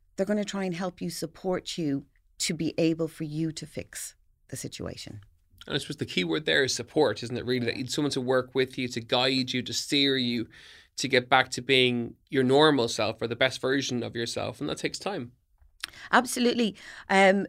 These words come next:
Speaker 1: you know, uh, like, I work corporately, I work with individuals, but I also work with companies. And gone are the days pre-pandemic where I would have gone in and done a talk and it would have been a one-off.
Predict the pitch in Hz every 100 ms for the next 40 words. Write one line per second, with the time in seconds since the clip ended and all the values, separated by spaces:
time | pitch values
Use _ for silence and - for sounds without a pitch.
0 | _ 233 247 247 226 - 214 214 - 247
1 | 247 254 214 185 196 226 233 - 170 160
2 | 175 170 175 175 175 175 175 180 202 202
3 | 202 170 165 170 170 160 160 156 202 202
4 | 190 175 175 - - - - - 202 202
5 | 202 196 - - 208 208 311 349 254 214
6 | 185 160 156 151 - - _ - - -
7 | 240 254 208 170 175 175 170 - - 175
8 | 156 156 151 - 165 160 170 160 156 156
9 | 151 147 156 143 147 151 - - - 160
10 | - 190 180 180 170 - 160 160 156 156
11 | 147 151 160 165 156